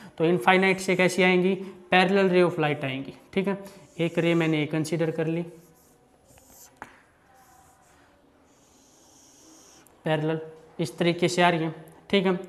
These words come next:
एक नीचे से यहाँ भी आ रही है पैरेलल, यहाँ भी पैरेलल, बहुत सारी parallel ray of light आ रही हैं, ठीक है।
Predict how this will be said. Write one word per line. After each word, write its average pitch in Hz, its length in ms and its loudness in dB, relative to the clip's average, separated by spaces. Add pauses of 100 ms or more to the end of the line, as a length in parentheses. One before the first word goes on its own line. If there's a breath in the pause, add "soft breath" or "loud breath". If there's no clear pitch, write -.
एक 175 200 -2
नीचे 170 260 0
से 160 140 -2
यहाँ 151 240 -2
भी 165 100 2
आ 175 80 6
रही 160 140 2
है 156 60 0
पैरेलल, 156 400 -2 (800 soft breath)
यहाँ 151 320 0
भी 160 100 0
पैरेलल, 160 380 2
बहुत 180 280 2
सारी 180 200 4
parallel 170 420 -2
ray 160 120 0
of 156 160 -2
light 147 220 -4
आ 147 60 -2
रही 139 140 -4
हैं, 160 100 -8 (240)
ठीक 180 180 -4
है। 180 80 -4